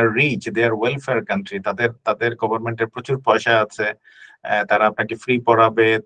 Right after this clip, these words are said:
আহ, এবং হয়তো আপনাকে অনেক ফ্যাসিলিটিস দিবে and all this। So if you like that, go there। হ্যাঁ, যেমন অস্ট্রেলিয়া was a very good country when I went there, but I didn't stay because I was supposed, uh, I was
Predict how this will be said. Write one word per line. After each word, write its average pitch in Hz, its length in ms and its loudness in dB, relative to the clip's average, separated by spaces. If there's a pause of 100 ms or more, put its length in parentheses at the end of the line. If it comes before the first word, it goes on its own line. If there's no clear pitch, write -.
আহ, 104 440 0
এবং 104 260 -8
হয়তো 101 360 -4
আপনাকে 107 320 -4
অনেক 110 200 -4
ফ্যাসিলিটিস 110 540 -4
দিবে 104 500 2
and 101 120 -2
all 113 220 4 (100)
this। 101 120 -4 (560)
So 135 140 4
if 143 200 0
you 151 60 6
like 160 400 6
that, 185 160 4 (200)
go 175 180 4
there। 101 200 0 (380)
হ্যাঁ, 147 280 2
যেমন 123 180 -2
অস্ট্রেলিয়া 151 480 0
was 147 180 2
a 139 100 -2
very 139 220 -2
good 139 160 -8
country 131 320 -4
when 123 220 -2
I 120 240 0
went 127 220 -2
there, 107 340 2
but 110 160 -4
I 113 160 -2
didn't 113 320 -4
stay 110 360 -2
because 110 260 -6
I 113 180 -2
was 107 200 -2
supposed, - 480 -12
uh, 110 340 -4
I - 20 -4
was 104 240 -2